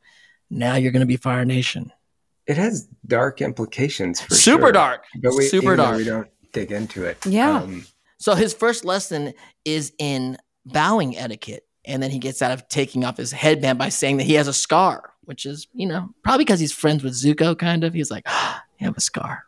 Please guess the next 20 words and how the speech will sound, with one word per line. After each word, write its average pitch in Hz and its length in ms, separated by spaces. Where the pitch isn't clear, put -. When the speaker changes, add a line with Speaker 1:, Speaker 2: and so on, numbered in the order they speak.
Speaker 3:
There 185 120
you 359 100
Speaker 1:
I 117 60
Speaker 3:
go. 147 140
Speaker 1:
wanna 104 160
cover 123 200
that 127 120
Speaker 2:
Oh, 131 60
Speaker 1:
up. 95 80
Speaker 2:
yeah. 147 300
Speaker 3:
There 214 140
you 381 140
go. 175 140
Speaker 1:
Um, 143 280
but 156 120
I'll 160 140
admit, 175 280
yeah, 165 440
but 151 100
I'll 160 240